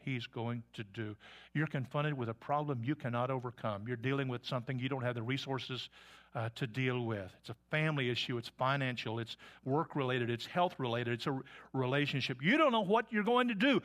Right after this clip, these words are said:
Jesus knows what he's going to do.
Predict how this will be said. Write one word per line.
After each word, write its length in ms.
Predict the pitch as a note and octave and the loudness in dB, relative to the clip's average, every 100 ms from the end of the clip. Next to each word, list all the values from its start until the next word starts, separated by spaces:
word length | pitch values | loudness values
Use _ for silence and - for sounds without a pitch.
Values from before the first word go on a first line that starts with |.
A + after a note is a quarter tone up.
| - - - - | -2 -20 -20 -12
Jesus 640 | B2 F3 A#3+ C4+ C#4+ - - - | 2 4 6 4 2 0 -4 -8
knows 480 | - F#3 F#3 F3 F3 - - | 4 6 6 4 0 -8 2
what 140 | E3+ | 4
he's 160 | D#3+ C3+ | 4 2
going 440 | D#3 E3+ F3 F#3 - - - | 2 4 4 2 -4 -16 -4
to 100 | F3 | -4
do. 400 | A#2 F3+ E3+ | 4 6 6